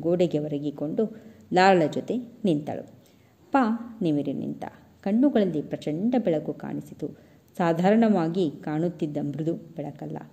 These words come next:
"ನನಗಿಷ್ಟು ಗೊತ್ತು ಕೆರೋಲಿನ್, ಯಾವ ಹೊಲಸು ಮಿಡತೆಗಳ ದಾಳಿಯೂ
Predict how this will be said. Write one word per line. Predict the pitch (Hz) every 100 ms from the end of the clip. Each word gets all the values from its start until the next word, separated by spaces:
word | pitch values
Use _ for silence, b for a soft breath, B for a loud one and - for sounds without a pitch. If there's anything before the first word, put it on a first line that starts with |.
| b b b b
"ನನಗಿಷ್ಟು | 262 277 247 233 -
ಗೊತ್ತು | 269 170 - 170
ಕೆರೋಲಿನ್, | 160 151 156 247 - - -
ಯಾವ | 175 160 185
ಹೊಲಸು | 190 156 170 185
ಮಿಡತೆಗಳ | 165 156 165 156 143 147
ದಾಳಿಯೂ | 143 165 202